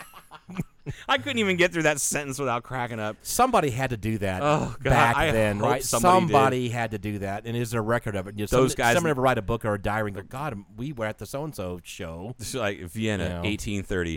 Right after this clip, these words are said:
Speaker 1: It's on
Speaker 2: Yeah.
Speaker 1: my tour
Speaker 2: Beethoven
Speaker 1: fucking
Speaker 2: or,
Speaker 1: blouse.
Speaker 2: yeah, any, you know, Salieri, whatever, any of these guys.
Speaker 1: <laughs>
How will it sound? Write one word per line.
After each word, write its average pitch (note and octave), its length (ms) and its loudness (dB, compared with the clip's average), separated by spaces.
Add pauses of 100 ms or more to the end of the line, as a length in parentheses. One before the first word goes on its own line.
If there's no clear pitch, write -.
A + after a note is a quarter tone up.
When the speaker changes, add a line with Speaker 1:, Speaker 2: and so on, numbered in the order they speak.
Speaker 1:
It's G2+ 140 -6
on A2+ 100 4
Speaker 2:
Yeah. G#2+ 60 2
Speaker 1:
my G2 120 4
tour G2+ 400 0
Speaker 2:
Beethoven B2 840 2
Speaker 1:
fucking A2 160 0
Speaker 2:
or, G#2+ 220 4
Speaker 1:
blouse. F2+ 420 4
Speaker 2:
yeah, A2 100 -2
any, G#2+ 240 -4
you G#2 100 -4
know, F#2+ 160 -2
Salieri, G#2 880 -2 (280)
whatever, G2+ 380 -6
any A#2 220 -8
of G#2+ 60 -8
these F#2 200 -4
guys. F#2 340 0 (520)
Speaker 1:
<laughs> - 320 0